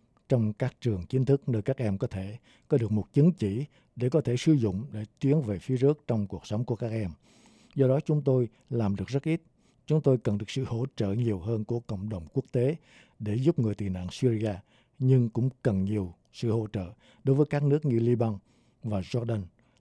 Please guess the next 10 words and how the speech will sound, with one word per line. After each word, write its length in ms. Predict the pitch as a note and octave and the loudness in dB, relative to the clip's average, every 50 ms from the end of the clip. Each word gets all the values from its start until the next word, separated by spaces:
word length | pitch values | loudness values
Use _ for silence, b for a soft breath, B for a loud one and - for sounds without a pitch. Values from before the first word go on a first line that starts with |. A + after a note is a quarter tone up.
| _ - | _ -4
là 240 | A#2+ A#2+ A2+ G2+ | -2 0 0 0
những 220 | G2 F#2 G#2 B2 C3 | -2 -2 -2 0 2
nước 180 | C3+ D3 D#3+ | 2 2 2
đang 200 | E3 C3 B2 A#2 | 0 0 -2 0
gặp 160 | G#2 G2 F#2 - _ - | -2 -4 -8 -8 _ -10
những 380 | G#2+ G#2 G2+ G2 F#2+ A#2+ C#3+ C#3 - _ | -8 -6 -6 -6 -6 -6 -8 -8 -6 _
thách 140 | - D3+ - _ _ - | -4 -4 -4 _ _ -2
thức 140 | D3+ D#3 - _ _ _ _ | -2 -2 -2 _ _ _ _
to 180 | - A2 G2+ G2 | 0 2 2 2
lớn. 320 | G2+ G#2 G#2+ A2 B2 E3 | 2 2 2 0 0 -2